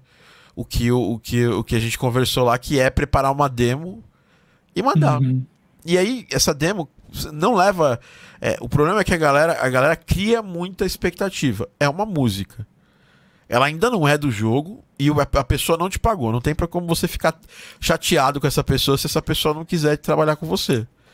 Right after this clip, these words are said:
Speaker 2: Claro.
Speaker 1: Mas, cara, essa música, você pode fa-, usar ela de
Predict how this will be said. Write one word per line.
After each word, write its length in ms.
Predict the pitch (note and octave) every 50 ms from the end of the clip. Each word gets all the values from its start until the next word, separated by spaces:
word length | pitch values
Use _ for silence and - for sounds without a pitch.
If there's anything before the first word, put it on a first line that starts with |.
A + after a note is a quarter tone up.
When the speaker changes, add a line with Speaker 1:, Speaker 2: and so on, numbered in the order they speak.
| - -
Speaker 2:
Claro. 340 | - C#3 C3+ A#2 A2 A2 B2 - _ - B2 -
Speaker 1:
Mas, 120 | - - -
cara, 220 | - D4 A3+ C3+
essa 240 | C3 B2+ - - F#3+
música, 600 | E3+ E3 F3+ A3+ C4 G#3+ F3+ E3+ - - B2 - -
você 160 | - - D#3+
pode 280 | - - F3+ G3 F#3+ -
fa-, 120 | - F#3 - -
usar 280 | D3+ C#3 D3+ D#3+ D3+
ela 160 | E3 F3 F3+ F3
de 280 | D3+ D#3+ E3+ D3+ -